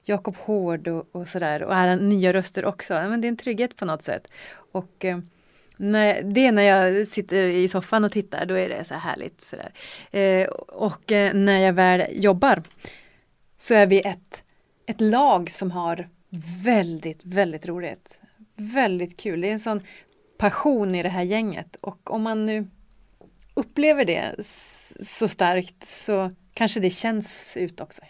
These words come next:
Hur kan det kännas? Det kan inte kännas genom en T V-apparat. Men ja,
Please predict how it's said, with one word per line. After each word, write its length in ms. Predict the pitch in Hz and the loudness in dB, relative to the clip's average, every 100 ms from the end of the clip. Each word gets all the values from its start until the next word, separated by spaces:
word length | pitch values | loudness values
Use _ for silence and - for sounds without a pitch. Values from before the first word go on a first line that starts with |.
| - | -12
Hur 100 | 202 | -10
kan 160 | 190 185 | -6 -6
det 80 | |
kännas? 440 | 185 - 180 156 - | -6 -6 -8 -8 -10
Det 80 | - | -6
kan 80 | |
inte 120 | 185 - | -6 -4
kännas 260 | 185 165 | -6 -6
genom 160 | 143 135 | -10 -12
en 60 | |
T 140 | - 160 | -10 -12
V-apparat. 360 | 90 - - - - - | -12 -14 -16 -16 -20 -16
Men 400 | - 202 202 196 185 _ _ _ _ _ _ _ _ _ _ | -6 -2 -2 -2 -6 _ _ _ _ _ _ _ _ _ _
ja, 180 | - 180 | -2 -2